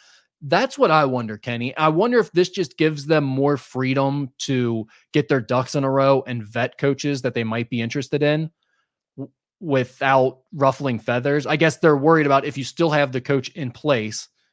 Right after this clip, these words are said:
meaning Chris Holtmann was still the coach and Ohio State was starting to try to back channel and get everything done so they can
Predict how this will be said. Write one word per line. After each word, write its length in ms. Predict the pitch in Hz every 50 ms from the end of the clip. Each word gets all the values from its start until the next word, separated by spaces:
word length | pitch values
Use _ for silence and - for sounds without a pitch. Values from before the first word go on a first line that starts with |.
| _ _
meaning 240 | 147 139 139 135 123
Chris 180 | - 156 147 -
Holtmann 240 | 156 143 139 143 131
was 100 | 123 -
still 180 | - 147 135
the 60 | 127
coach 360 | 120 - 139 131 123 117 - -
and 500 | - 160 139 131 127 127 123 117 113 110 - - - -
Ohio 200 | 127 147 147 139
State 160 | 131 - 143
was 120 | 131 120
starting 300 | - 147 139 135 131 131 117
to 60 | 120
try 200 | - - 135 120
to 60 | 120
back 280 | 101 - 135 135 127 -
channel 460 | - 139 131 123 123 120 120 123 -
and 160 | 139 127 127
get 140 | 117 143 139
everything 340 | 139 131 123 - 127 120 113
done 320 | 127 135 135 127 123 120
so 160 | 117 - 131 123
they 200 | 117 123 123 117
can 280 | - 123 123 120 113